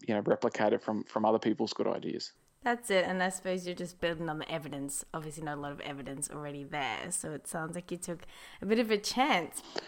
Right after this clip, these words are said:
Speaker 1: Well, one of the things is you develop momentum in an area. So, you know, once you get known for doing research in, in one area, it's easier to do more research in that area because you become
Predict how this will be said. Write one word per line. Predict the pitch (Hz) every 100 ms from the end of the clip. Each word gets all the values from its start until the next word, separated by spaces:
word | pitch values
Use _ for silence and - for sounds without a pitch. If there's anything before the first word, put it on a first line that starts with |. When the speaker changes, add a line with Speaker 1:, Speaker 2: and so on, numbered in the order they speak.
| -
Speaker 1:
Well, | 156 156
one | 190
of | 190
the | 160
things | 156 143 123
is | 120
you | 135
develop | 123 127 127
momentum | 123 113 110 110 117
in | 110
an | 110
area. | 110 107 87 -
So, | - 117 113 110 107 - -
you | 113
know, | 98
once | 113 127 -
you | 120 117 113
get | 120 117
known | 120 117 117 117
for | -
doing | 113 113 110 110
research | 113 - 117 110 -
in, | 113 107 -
in | 113 110
one | 117
area, | 123 135 143 135 127
it's | 110 -
easier | 120 113 113
to | 104
do | 110
more | 113 113
research | 107 - 104 -
in | 104
that | 98
area | 85 82 -
because | - 110 -
you | 113
become | 107 - 107 104 95